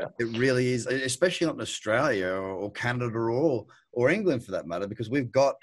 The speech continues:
you know, we've got a public health system. I know the private is often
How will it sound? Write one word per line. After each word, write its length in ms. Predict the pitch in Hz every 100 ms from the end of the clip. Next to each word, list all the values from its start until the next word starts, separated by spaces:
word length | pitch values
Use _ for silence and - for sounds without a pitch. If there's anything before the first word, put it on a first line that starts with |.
| - _ - - 107
you 60 |
know, 100 | 107 117
we've 140 | 113
got 100 | 123
a 40 | 113
public 320 | 123 123 117
health 220 | 135 156
system. 320 | - 110 -
I 60 | 120
know 40 |
the 100 | 120 -
private 380 | 120 113 110 101
is 80 |
often 360 | 113 110 -